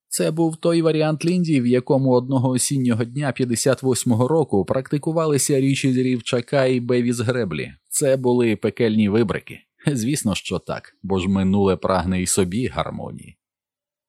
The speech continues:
Наші руки залишалися зчепленими, я притягнув її до себе, потім дозволив відступити назад, ми розійшлися. А тоді, немов ті, хто місяцями вправлялися у цих рухах,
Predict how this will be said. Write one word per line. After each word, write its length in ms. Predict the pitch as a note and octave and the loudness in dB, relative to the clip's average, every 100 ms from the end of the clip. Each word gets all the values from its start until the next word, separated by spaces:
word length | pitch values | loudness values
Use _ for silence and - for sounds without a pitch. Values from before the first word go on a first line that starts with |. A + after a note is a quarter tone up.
| _ _ _ _ - | _ _ _ _ -10
Наші 380 | B2 F#3 - G3 | -6 -4 0 2
руки 360 | D#3+ D3+ C#3 | 2 2 0
залишалися 840 | A#2+ G2+ F2+ - F#2 E2+ - E2 | 2 0 0 -2 -2 -4 -4 -4
зчепленими, 800 | E2 - C#3+ D3 C3+ A#2+ A#2 G2 - | -4 -2 -2 0 2 4 4 2 -2
я 240 | - F#2 G3+ | -6 -4 -2
притягнув 520 | D#3+ C3 G2 G#2 G2 | -2 0 0 0 0
її 240 | F2+ E2 | -2 -6
до 140 | D#2 C#2+ | -6 -4
себе, 360 | - D3+ B2+ | -4 -2 0
потім 380 | A#2 - - G#2+ | 0 0 0 0
дозволив 600 | F#2 F#2 F#2 G2 F#2 F2+ | 2 0 0 0 0 -2
відступити 680 | E2 F2 - F2+ - F2 E2 | -4 -4 -2 -4 -2 -4 -2
назад, 420 | E2 E2+ F#2 B2+ - _ _ - | -2 -2 -4 -4 -8 _ _ -4
ми 240 | G3+ A3 | -2 0
розійшлися. 840 | G3+ G2 E2 - D#3+ D2+ - F#2+ F2+ _ _ _ _ | 0 -2 -4 -6 -6 -6 -4 -4 -6 _ _ _ _
А 240 | F2+ F#2 | -2 -2
тоді, 360 | A2+ C#3+ C3+ C#3 | 0 0 0 0
немов 320 | C3 B2+ A#2+ | 2 2 0
ті, 180 | - D3+ | 0 -2
хто 180 | - C3 | 0 0
місяцями 640 | C3+ C3+ D#3 - G2+ F#2+ | 2 0 -2 0 0 2
вправлялися 720 | F#2+ - G2+ G2 G#2 G2+ - G2+ | 0 2 0 2 2 2 0 0
у 120 | G2 | -2
цих 240 | A2+ G#2 | -2 0
рухах, 540 | C#3+ C#3+ - - - | 0 0 -4 -8 -12